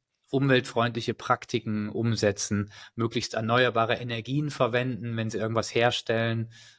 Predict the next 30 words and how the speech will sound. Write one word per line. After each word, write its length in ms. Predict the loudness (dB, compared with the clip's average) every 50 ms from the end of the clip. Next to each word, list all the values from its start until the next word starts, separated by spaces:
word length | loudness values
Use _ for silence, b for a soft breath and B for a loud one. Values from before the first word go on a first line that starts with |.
| B -8
ähm, 380 | -6 -4 -4 -4 -4 -4 -2
soziale 420 | -2 -4 -2 0 2 2 2 2 2
Verantwortung 600 | -2 -2 -2 -2 -4 -2 -2 -2 -2 -2 -4 -4
übernehmen, 540 | -2 -2 -2 0 0 0 0 -2 -2 -4
fair 300 | -4 -2 2 2 4 4
gegenüber 340 | 2 0 0 0 0 0 0
den 220 | 0 0 -2 0 0
Mitarbeitern, 720 | 0 0 2 2 4 4 4 2 2 2 0 -2 -2 -4
faire 320 | -4 -2 -2 0 0 0
Arbeitsbedingungen, 1080 | 4 4 4 4 4 0 0 -2 -8 -10 -10 -8 -6 -6 -4 -4 -4 -4 -6 -6 -8 -10 b b b b b b b b _ _ -6
ähm, 300 | -4 -2 0 0 -2 -4 -8
und 140 | -8 -6
so 140 | -4 -2 2
weiter. 320 | 4 4 2 2 0 -4 -6 b b b b
Auch 200 | 2 2 2 2
bei 120 | 0 0
den 140 | 0 0 -2
Lieferketten 640 | -2 -2 -2 0 0 0 0 0 -2 -4 -4 -4 -4
darauf 320 | -2 -2 -2 -2 -4 -4
achten, 480 | -4 -4 -4 -6 -8 -8 -6 -4 -2 0
dass 220 | 0 0 0 0
es 160 | -4 -4 -2
dort, 380 | 2 2 2 2 0 -4 -10 -6 -2
ähm, 360 | 0 0 2 2 0 0 -2 _
ethisch, 600 | 0 0 0 2 2 2 2 2 -2 -6 -8 -14 _ _ -8
ähm, 300 | -6 -4 -4 -4 -4 -4
korrekt 340 | -2 0 0 0 0 -2 -4
zugeht. 720 | -8 -4 0 0 0 4 4 4 4 4 2 0 -8 -14 B B B B B B B B _ -8
Ähm, 220 | -6 -4 -4 -2
also 220 | 0 0 0 0